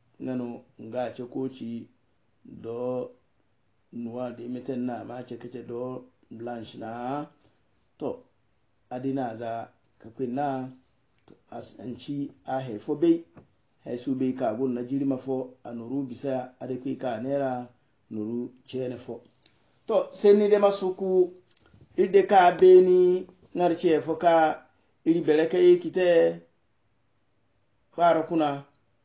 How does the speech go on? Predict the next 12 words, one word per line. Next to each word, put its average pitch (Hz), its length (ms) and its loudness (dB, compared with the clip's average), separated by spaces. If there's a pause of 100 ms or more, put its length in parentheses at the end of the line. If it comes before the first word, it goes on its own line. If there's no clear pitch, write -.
(240)
To, - 220 -12 (180)
warkayo 180 800 2 (760)
iri 170 120 -6
beleke 165 300 2
ye 190 160 6
para 175 320 6
kuna 175 220 -2
dino 170 480 -2 (480)
andu 151 220 0
ko 175 160 6
bara 160 480 4 (180)
magarbi. 151 540 0